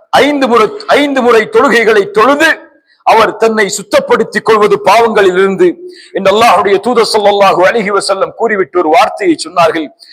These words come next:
"ஃபஇன்னக்கும் லா ததுரூன மா பலக்து பிஹி ஸலாத்துஹு." உங்களுக்கு தெரியாது, இரண்டாம் அவர் அதற்கு பிறகு நாற்பது நாள் வாழ்ந்தாரு, அவர் நாற்பது நாள் தொழுதாரு, அந்த தொழுகை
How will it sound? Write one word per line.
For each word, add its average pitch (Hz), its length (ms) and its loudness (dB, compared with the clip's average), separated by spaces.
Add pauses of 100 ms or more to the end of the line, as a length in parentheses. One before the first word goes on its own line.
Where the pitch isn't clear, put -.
(220)
"ஃபஇன்னக்கும் 220 680 -2
லா 226 280 2
ததுரூன 202 540 0
மா 196 240 2
பலக்து 185 480 0
பிஹி 160 180 -4 (120)
ஸலாத்துஹு." 135 520 -2 (840)
உங்களுக்கு 208 500 0
தெரியாது, 277 640 2 (460)
இரண்டாம் 233 520 2
அவர் 202 340 2 (240)
அதற்கு 208 460 -2
பிறகு 269 320 2
நாற்பது 233 480 0
நாள் 220 180 2
வாழ்ந்தாரு, 190 580 2 (340)
அவர் 180 260 0
நாற்பது 247 500 2
நாள் 202 220 2
தொழுதாரு, 247 680 2 (260)
அந்த 214 360 -2
தொழுகை 302 600 0